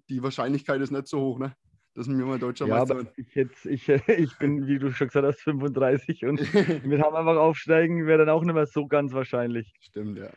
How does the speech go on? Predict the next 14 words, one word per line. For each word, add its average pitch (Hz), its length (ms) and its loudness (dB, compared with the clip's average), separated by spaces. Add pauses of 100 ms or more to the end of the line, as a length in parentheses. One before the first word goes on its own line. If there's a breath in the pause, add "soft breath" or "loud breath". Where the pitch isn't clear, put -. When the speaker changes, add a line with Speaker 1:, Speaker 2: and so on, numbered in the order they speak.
Speaker 1:
<laughs> 127 380 0 (400 soft breath)
Gut. 120 300 -6 (960 soft breath)
Dann 165 440 0
läufst 175 360 2
du 202 60 -2
lieber 202 440 0
Intervall 190 540 2
dreißig 185 360 -4
Minuten 202 420 -4
oder 170 260 0
gehst 170 300 -10
lieber 170 320 0
Stunde 165 260 -4
laufen? 117 380 -4